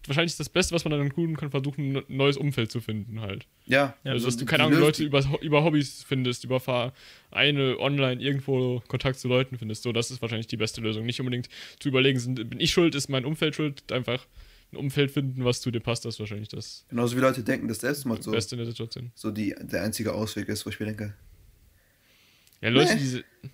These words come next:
Speaker 1: also Leute, die Selbstmord begehen, denken sich das, glaub ich, nicht als rationale Lösung.
Speaker 2: Nee,
Speaker 1: Das
Speaker 2: ich
Speaker 1: ist,
Speaker 2: find,
Speaker 1: das ist,
Speaker 2: ich find
Speaker 1: also
Speaker 2: Irrationalität
Speaker 1: Depression
Speaker 2: von
Speaker 1: ist eine
Speaker 2: Leuten
Speaker 1: Krankheit.
Speaker 2: ziemlich
Speaker 1: Also
Speaker 2: komisch.
Speaker 1: das ist
Speaker 3: Ja, also wenn du, bis du Selbstmord begehst, da ist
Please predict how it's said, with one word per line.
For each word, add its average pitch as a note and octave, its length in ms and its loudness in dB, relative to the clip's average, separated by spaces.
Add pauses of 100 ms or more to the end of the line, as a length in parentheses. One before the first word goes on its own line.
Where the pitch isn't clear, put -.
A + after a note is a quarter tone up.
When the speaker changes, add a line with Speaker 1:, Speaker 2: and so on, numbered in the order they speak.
(340)
Speaker 1:
also D#3 320 2
Leute, E3+ 240 2
die D3 80 -2
Selbstmord D#3+ 400 0
begehen, B2+ 480 -2
denken B2+ 220 0
sich B2+ 100 -6
das, A#2+ 120 -4
glaub B2 120 -2
ich, A2+ 60 -6
nicht B2 120 -4
als A2+ 180 -6
rationale G#2+ 400 -4
Lösung. G#2+ 320 -6 (480)
Speaker 2:
Nee, G#2+ 220 -2
Speaker 1:
Das A2+ 140 -4
Speaker 2:
ich A#2 60 -4
Speaker 1:
ist, A#2+ 80 -2
Speaker 2:
find, A#2 120 -8
Speaker 1:
das B2 140 -4
ist, - 320 -10 (160)
Speaker 2:
ich - 80 -12
find C#3+ 180 4
Speaker 1:
also C#3 100 4
Speaker 2:
Irrationalität C3+ 480 4
Speaker 1:
Depression - 280 6
Speaker 2:
von G3+ 40 6
Speaker 1:
ist - 140 2
eine D#3+ 80 2
Speaker 2:
Leuten C#3+ 300 6
Speaker 1:
Krankheit. A#2 280 0 (220)
Speaker 2:
ziemlich - 80 -10
Speaker 1:
Also B2 100 2 (120)
Speaker 2:
komisch. - 20 0
Speaker 1:
das A#2+ 160 -2
ist - 340 -8 (1040)
Speaker 3:
Ja, B2+ 180 -2
also B2+ 380 0
wenn C3+ 120 2
du, B2+ 120 -4 (140)
bis D3 180 2
du - 100 -8
Selbstmord C3+ 440 2
begehst, A#2+ 420 0
da A2 120 0
ist - 180 -2